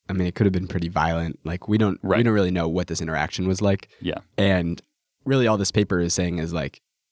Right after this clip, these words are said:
Speaker 1: yeah, we probably interacted more with Neanderthals than we originally thought.
Speaker 2: Yeah, and what I picked up from the headlines, like, the first one that I saw when Nate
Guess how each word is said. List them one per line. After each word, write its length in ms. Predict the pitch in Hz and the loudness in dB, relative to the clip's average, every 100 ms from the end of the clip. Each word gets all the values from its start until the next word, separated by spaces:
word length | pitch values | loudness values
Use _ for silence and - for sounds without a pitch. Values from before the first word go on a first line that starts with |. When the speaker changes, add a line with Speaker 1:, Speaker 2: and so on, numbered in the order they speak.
| _ - | _ -2
Speaker 1:
yeah, 160 | 156 | 0
we 100 | 92 | 2
probably 320 | 87 98 98 | 2 2 4
interacted 380 | 95 92 90 95 | 2 2 0 -2
more 200 | 87 85 | 0 2
with 120 | 87 | 2
Neanderthals 540 | 90 82 80 82 80 82 | 0 -2 -2 -2 -2 0
than 100 | 82 | -2
we 100 | 73 | 0
originally 320 | 76 69 76 | -2 -2 -4
thought. 200 | - - - _ _ - | -4 -8 -12 _ _ -4
Speaker 2:
Yeah, 180 | 127 120 | 0 0
and 360 | 117 113 104 - | 2 0 -2 -2
what 140 | 117 | 0
I 320 | 117 113 104 - _ _ | 2 2 -2 -6 _ _
picked 180 | 135 127 | -2 0
up 120 | 120 | 0
from 140 | 120 101 | 2 0
the 60 | |
headlines, 640 | 92 104 98 87 85 87 - | 2 0 2 0 0 -4 -4
like, 280 | 90 82 - | -4 -4 -6
the 80 | 90 | -2
first 320 | 104 98 - | 0 0 0
one 100 | 92 | 0
that 100 | 82 | 0
I 60 | 78 | -2
saw 320 | - 87 78 | 0 0 0
when 240 | 80 80 | -2 -4
Nate 220 | 85 92 | 0 0